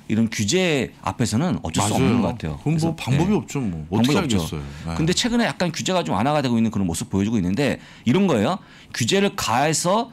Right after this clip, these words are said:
Speaker 1: 생긴 실적의 훼손이 지금 반영되고 있는 거거든요.
Speaker 2: 음.
Speaker 1: 그래서 제가 보기에는 이런 실적에 대한 그 훼손은 아마 내년 상반기 정도만 해소가 될 거기 때문에 그때까지 아마 좀 참아야 되지 않을까 싶어서
Speaker 2: 음.
Speaker 1: 한 몇 개월 동안은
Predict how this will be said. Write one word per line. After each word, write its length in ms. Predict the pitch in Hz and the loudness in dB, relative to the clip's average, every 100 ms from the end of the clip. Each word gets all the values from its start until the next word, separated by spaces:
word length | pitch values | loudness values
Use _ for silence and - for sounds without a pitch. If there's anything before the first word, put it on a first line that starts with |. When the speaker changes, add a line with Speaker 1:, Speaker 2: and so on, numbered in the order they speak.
| - - | -18 -12
Speaker 1:
생긴 480 | - 240 220 226 226 | -2 0 2 2 0
실적의 460 | - 233 240 214 190 | -2 -2 -2 0 0
훼손이 300 | 220 226 - | 0 0 0
지금 140 | 131 | -2
반영되고 380 | - 120 156 104 | 0 2 2 2
있는 160 | 98 | 2
거거든요. 380 | 110 87 98 92 | 2 2 2 2
Speaker 2:
음. 300 | 90 80 78 | 0 -4 -6
Speaker 1:
그래서 120 | 73 - | -4 0
제가 220 | 117 147 | 2 2
보기에는 340 | 139 135 131 | 2 2 2
이런 200 | 95 127 | 2 0
실적에 400 | 120 - 185 170 | -2 -2 -2 -2
대한 260 | 151 143 120 | 0 0 0
그 500 | 107 101 95 87 80 - - | 2 2 2 0 -2 -6 -4
훼손은 440 | 196 151 196 113 - - - - - | -2 0 0 0 -4 -10 -10 -10 -4
아마 260 | 107 127 104 | 0 2 2
내년 300 | 92 143 143 | 2 2 0
상반기 460 | 175 196 190 143 | -2 0 0 0
정도만 480 | 104 90 90 175 240 - - - | -2 0 0 0 -2 -10 -20 -12
해소가 200 | 151 156 151 | -8 -4 -4
될 140 | - | -2
거기 180 | 110 95 | -2 -2
때문에 140 | 90 | -4
그때까지 420 | 90 113 - 107 95 | -6 -6 -2 -2 -2
아마 120 | 87 | -4
좀 120 | 87 | -6
참아야 240 | - 170 160 | -8 -6 -6
되지 140 | - | -6
않을까 300 | 78 80 85 | -6 -6 -8
싶어서 320 | 82 101 117 80 | -6 -2 -2 -2
Speaker 2:
음. 40 | - - - - - | -6 -14 -14 -14 -4
Speaker 1:
한 180 | 117 | -2
몇 140 | 90 95 | 0 0
개월 200 | 170 151 | -2 0
동안은 460 | 107 95 147 113 | 0 2 2 -2